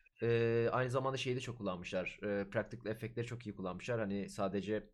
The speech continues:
savaş sırasında da hani böyle dümdü-, savaşta inanılmaz bu arada.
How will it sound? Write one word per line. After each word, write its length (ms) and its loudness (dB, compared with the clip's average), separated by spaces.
savaş 360 4
sırasında 500 -2
da 100 -2
hani 200 -4
böyle 220 -4
dümdü-, 260 -4
savaşta 420 8
inanılmaz 480 6
bu 100 2
arada. 360 0